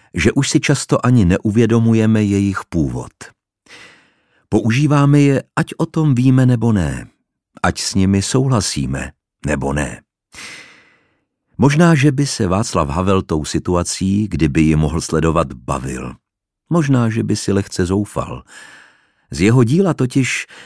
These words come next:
mají momentálně největší rezonanci věty a pojmy, jimž on sám žádnou zvláštní myšlenkovou brizanci nepřipisoval. Často se jednalo o hesla stvořená pro potřebu dané historické chvíle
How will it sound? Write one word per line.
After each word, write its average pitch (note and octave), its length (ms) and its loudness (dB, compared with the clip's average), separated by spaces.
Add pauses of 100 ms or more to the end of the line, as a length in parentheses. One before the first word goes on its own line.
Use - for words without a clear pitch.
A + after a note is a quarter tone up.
(100)
mají A2+ 280 6
momentálně C#3+ 680 2
největší A#2+ 680 2
rezonanci A#2+ 600 2
věty F2+ 360 0
a F#2 100 -2
pojmy, G#2+ 480 2 (260)
jimž F2 360 2
on A#2 260 0
sám G#2+ 500 0
žádnou F#2+ 600 0
zvláštní F#2+ 580 -2
myšlenkovou F2+ 680 0
brizanci F2 600 0
nepřipisoval. - 1040 -6 (920)
Často - 300 -2
se - 160 0
jednalo A#2+ 440 4
o E2+ 180 -4
hesla G#2+ 360 -2
stvořená G2 680 0
pro F2+ 200 -4
potřebu F2+ 520 -4
dané E2 320 2
historické E2 680 -4
chvíle E2+ 420 -2